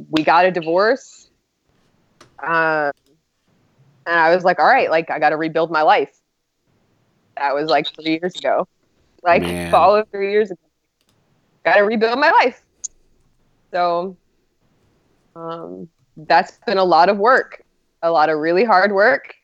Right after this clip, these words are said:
Speaker 1: <laughs> A lot of
Speaker 2: So here you have, uh, um, it's been, it's been three years.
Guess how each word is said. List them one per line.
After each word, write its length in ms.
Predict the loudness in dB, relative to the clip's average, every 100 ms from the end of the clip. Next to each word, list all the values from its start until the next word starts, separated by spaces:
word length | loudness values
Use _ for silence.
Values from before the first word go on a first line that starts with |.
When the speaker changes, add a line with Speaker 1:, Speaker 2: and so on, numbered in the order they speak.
| _
Speaker 1:
<laughs> 180 | _ _
A 100 | 0 2
lot 240 | 2 2
of 120 | -4 -10 _ _ _ -20 _ _ _ -8
Speaker 2:
So 280 | 0 2 4
here 200 | 4 2
you 200 | 4 4
have, 340 | 4 4 4
uh, 320 | 2 2 -2 -6 _ _ _
um, 500 | -4 -2 -2 -4 -8 -12 _ _ _ _ _ _ _ -14 -12 -12 _ -8
it's 180 | -6
been, 440 | -4 -4 -2 -4 -4 -8 _ _ -14 -14 -14
it's 140 | -8
been 200 | -4 -4
three 280 | -4 -2 0
years. 560 | 0 0 -2 -4 -8